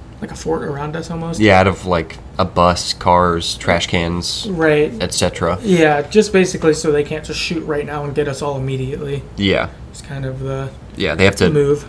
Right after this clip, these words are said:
Speaker 2: move. They have to actually break in here.
Speaker 1: Right. So we do that. Uh, we're demanding freedom. Uh, the F B I agent Perkins offers us a deal,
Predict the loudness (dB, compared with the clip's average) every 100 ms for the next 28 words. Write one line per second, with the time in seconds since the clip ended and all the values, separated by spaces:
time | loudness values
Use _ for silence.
0 | -2 2 4 2 0 2 4 2 0 -2
1 | 0 0 0 -2 -2 -4 -6 0 2 2
2 | 0 -6 -8 -10 -10 -12 -18 -18 -12 0
3 | 2 4 4 2 4 6 6 4 4 4
4 | 4 0 -10 -16 -18 -18 -16 -12 -2 4
5 | 4 4 4 2 2 0 0 2 2 0
6 | -6 -18 -18 -20 -18 -18 -18 -18 -18 -12
7 | 0 2 2 2 2 4 2 0 0 0
8 | 0 -2 0 0 4 2 4 2 2 2
9 | 2 0 0 0 0